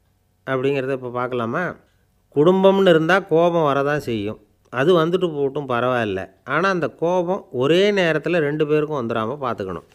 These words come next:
ஒரு சமயத்துல யாராவது ஒருத்தர் தான் கோவப்படணும், அடுத்தவங்க அமைதியா இருக்கணும். அதுக்கப்புறம்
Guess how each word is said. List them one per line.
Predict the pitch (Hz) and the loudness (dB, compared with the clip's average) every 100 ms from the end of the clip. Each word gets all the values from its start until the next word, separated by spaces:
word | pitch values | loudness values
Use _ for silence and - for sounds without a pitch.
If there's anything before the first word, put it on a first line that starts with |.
| _ _ _ - | _ _ _ -4
ஒரு | 127 123 | 0 0
சமயத்துல | 127 151 180 165 170 165 | 0 2 2 2 0 2
யாராவது | 143 147 160 170 151 | 2 4 2 2 0
ஒருத்தர் | 139 143 156 | 0 -2 -2
தான் | 156 151 | -2 -2
கோவப்படணும், | 131 135 123 107 95 90 _ _ - | -2 -2 -2 -6 -8 -12 _ _ -8
அடுத்தவங்க | 131 156 180 170 156 | -4 -2 -2 -2 -2
அமைதியா | 127 131 127 123 | -2 -2 0 -2
இருக்கணும். | 107 92 95 _ _ _ _ _ _ - | -2 -8 -12 _ _ _ _ _ _ -12
அதுக்கப்புறம் | 123 135 175 180 190 196 | -4 -2 0 0 0 -2